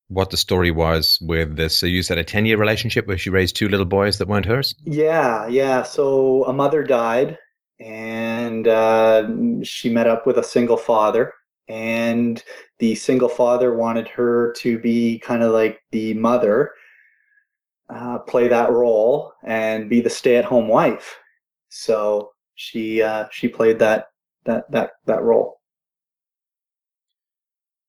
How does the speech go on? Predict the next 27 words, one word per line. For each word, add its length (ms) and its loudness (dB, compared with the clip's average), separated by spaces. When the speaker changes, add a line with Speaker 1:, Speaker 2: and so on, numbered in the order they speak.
Speaker 1:
So 340 2
she, 220 -2
did 180 0
she 140 2
spend, 400 -2
uh, 140 0
ten 260 0
years, 400 0
uh, 60 0
staying 320 0
home 220 0
and 80 -2
raising 340 0
his 360 -2
children? 460 -4
Speaker 2:
Yeah. 560 2
C-, 80 0
uh, 360 2
I 120 0
don't 160 2
know 180 2
if 80 -2
it 80 2
was 140 -2
ten 240 0
years. 260 0
Uh, 300 -4